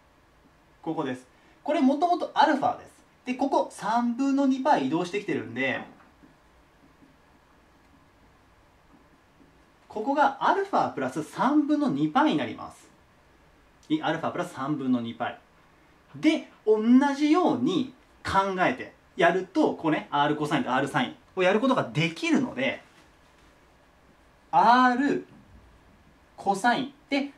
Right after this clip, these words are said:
今度はアルファプラス三分の二パイです。ちょっと第二象限持ってってるんでね、わかりにくくなっちゃいましたけど。えーと、Rプラス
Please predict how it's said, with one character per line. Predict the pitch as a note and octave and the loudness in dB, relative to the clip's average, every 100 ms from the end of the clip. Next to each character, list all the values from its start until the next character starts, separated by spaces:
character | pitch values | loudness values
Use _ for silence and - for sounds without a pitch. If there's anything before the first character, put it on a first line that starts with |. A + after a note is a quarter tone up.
| _ | _
今 | C#4 C#4+ | 2 4
度 | F#3 | 4
は | D#3+ - A#3+ | 2 0 0
ア | |
ル | D4+ | 2
フ | |
ァ | B3 | 2
プ | C#3 | 0
ラ | |
ス | - | -4
三 | E3 G3 | -2 -2
分 | G3 | -4
の | F#3+ | -8
二 | F3+ | -2
パ | F#3 | 0
イ | B2+ | 0
で | - | 0
す。 | |
ち | C4+ | 0
ょ | |
っ | |
と | B3 | 2
第 | - D#4+ | 2 2
二 | F#4 | 0
象 | G4+ | 0
限 | A3 | 0
持 | F3+ | 0
っ | G#3+ | -2
て | C4 | -2
っ | |
て | F3 | -2
る | A#2+ | -2
ん | |
で | B2 | -2
ね、 | C3 C3 D3+ | -6 -6 -2
わ | D#3+ | 0
か | G#3+ | 0
り | A#3 | -2
に | |
く | |
く | A3+ | -2
な | C3 | -4
っ | |
ち | B2 | -4
ゃ | |
い | A#2 | -10
ま | |
し | |
た | - | -10
け | A2+ | -8
ど。 | A2+ - _ _ _ _ _ _ _ _ _ - - | -8 -10 _ _ _ _ _ _ _ _ _ -20 -14
え | C3 B2+ B2 B2 | -8 -6 -6 -8
ー | - | -8
と、 | - - _ _ _ _ | -10 -10 _ _ _ _
R | C#3+ D3+ D#3+ D#3+ - | -4 0 0 0 -10
プ | - | -8
ラ | D#3 D#3 | -4 -4
ス | - A3+ - | -6 -8 -8